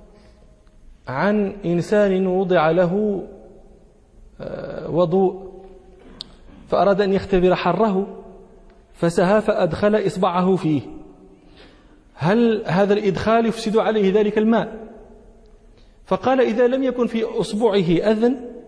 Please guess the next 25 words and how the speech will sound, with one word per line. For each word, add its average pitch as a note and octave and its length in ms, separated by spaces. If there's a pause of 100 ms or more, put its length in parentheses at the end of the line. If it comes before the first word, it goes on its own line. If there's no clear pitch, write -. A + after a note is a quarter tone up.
(480)
يعني A#2 100
نجاسة، A3 500 (680)
فلا D4+ 360
أرى D#4 180
أن D4 220
ذلك C#4+ 200
يفسده A3+ 440
عليه." C3+ 260 (480)
وهذا D#4 220
كما D#4 260
قال B3+ 280
الإمام، F3 340 (140)
لكن C#4+ 320
المسألة A#3+ 480 (640)
تحتاج - 280
إلى A#3 300
شيء A3+ 260
من A3 160
التفصيل. E3+ 540 (540)
إذا A3+ 240
كان D4 280
هذا D4 360
الماء A#3 340
الذي G3+ 180
اختبر F#3+ 420